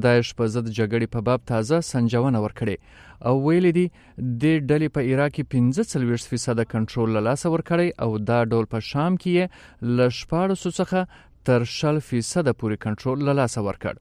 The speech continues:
د اسلامي ریاست وسلوالې ډلې د کال دوه زره څوارلسم په منځ کې شمالي او غربي عراق او شام کې پراخې سیمې ونیولې او په شام کې یې د ولسي جګړې څخه د ګټې پورته کولو په ترڅ کې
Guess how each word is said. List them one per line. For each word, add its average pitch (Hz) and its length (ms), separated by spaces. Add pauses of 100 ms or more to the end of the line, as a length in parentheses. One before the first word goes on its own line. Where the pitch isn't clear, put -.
(560)
د 139 100
اسلامي 180 540
ریاست 170 380
وسلوالې 151 580
ډلې 143 160
د 131 180
کال 135 260
دوه 127 120
زره 127 200
څوارلسم 120 600
په 135 140
منځ 165 420
کې 95 180 (300)
شمالي 117 600 (120)
او 175 140
غربي 156 440
عراق 135 320
او 120 200
شام 131 320
کې 131 140
پراخې 180 440
سیمې 104 300
ونیولې 170 580
او 170 180
په 147 140
شام 135 320
کې - 120
یې 127 120
د 113 80
ولسي 113 380
جګړې 113 480
څخه 190 200 (640)
د 127 120 (200)
ګټې 175 300
پورته 127 420
کولو 170 360
په 120 100
ترڅ 113 280
کې 107 160